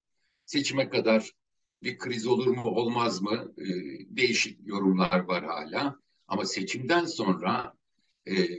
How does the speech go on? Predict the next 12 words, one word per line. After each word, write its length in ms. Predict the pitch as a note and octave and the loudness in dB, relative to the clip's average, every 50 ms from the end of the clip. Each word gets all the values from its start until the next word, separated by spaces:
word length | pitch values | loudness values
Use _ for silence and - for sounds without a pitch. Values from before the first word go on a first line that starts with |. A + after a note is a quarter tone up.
| - - - - - | -8 -10 -10 -8 -4
Erdoğan'ın 720 | G2+ G2+ G#2+ G#2+ G#2 F#2+ - B2+ C3 C#3+ D#3 D#3 D3 - - - | 0 2 4 4 4 4 2 4 4 4 4 2 2 2 -2 -4
ekonomi 460 | A2 - - - B2 B2+ C#3 - - | -4 -4 -4 -6 -2 -2 -2 -2 0
politikalarının 800 | A#2 B2 - G2 - - - A2 G2+ F#2+ F#2+ F2+ - F#2 F#2+ F#2+ | 0 0 0 0 -4 -2 -2 2 4 4 4 4 2 0 0 0
geçerli 460 | A2+ A#2+ A#2 - C3+ C3 C3 C3 C#3+ | 2 0 2 2 2 2 4 4 4
olması, 600 | C#3 - F#2+ - F3+ - - - - C3+ C#3 B2+ - - - - _ _ _ _ _ _ _ - | 4 4 4 2 0 -2 -4 -4 -2 -2 -2 -2 -4 -10 -12 -14 _ _ _ _ _ _ _ -8
e, 220 | - F#2+ F#2+ F#2 | -8 -6 -4 -4
mümkün 640 | F2+ F#2 A2+ B2 B2 A#2+ A#2+ G2+ F#2 - C#3 C#3 C3 | -4 -4 -4 -4 -4 -4 -4 -6 -4 -4 -4 -2 0
gözükmüyor. 560 | A2 G#2 F#2+ F3+ - - - _ - - - F#2 | 2 2 2 2 0 -6 -14 _ -18 -12 -4 -2
Artık 280 | G2+ G2+ - - - - | -2 -2 -4 -6 -10 -8
bunu 140 | A#2+ A#2 | -6 -2
herkes 380 | A#2 C#3 C#3 C3+ - A#2 G#2+ - | 0 0 0 0 -2 -4 -4 -4
söylüyor. 560 | - - G#2 F2+ F#2 - - - - - - | -6 -4 -4 -4 -4 -4 -6 -8 -10 -10 -12